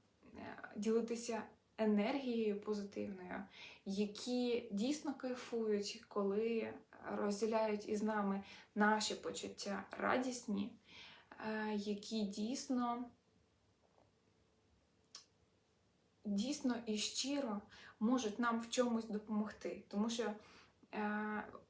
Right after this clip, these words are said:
один із для ме-, один із викликів, як виявилось для мене, я бачила в більшості випадків для моєї сім'ї, було саме пережити радість із людьми навколо, так?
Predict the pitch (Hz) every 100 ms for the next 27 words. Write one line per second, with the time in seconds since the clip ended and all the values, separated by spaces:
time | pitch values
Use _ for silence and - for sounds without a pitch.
0 | - - - 208 269 - 226 202 208 220
1 | 226 285 - 220 - 220 214 262 240 -
2 | 226 233 226 214 220 220 208 - - -
3 | - 220 247 254 226 208 - 202 - 202
4 | 208 - 233 220 208 208 202 196 - 202
5 | 233 302 262 - - 208 - 208 202 220
6 | 214 110 101 101 - - - - 202 208
7 | - - - 202 202 208 208 196 196 202
8 | 202 202 214 202 - 202 196 220 285 -
9 | - - - - - - 202 220 262 262
10 | 254 240 226 220 - - - 208 214 202
11 | 233 254 - 233 220 - - - 202 262
12 | 247 247 240 - - - 214 220 202 208
13 | - - - _ _ 220 220 214 226 233
14 | 214 - - 226 202 196 - 240 -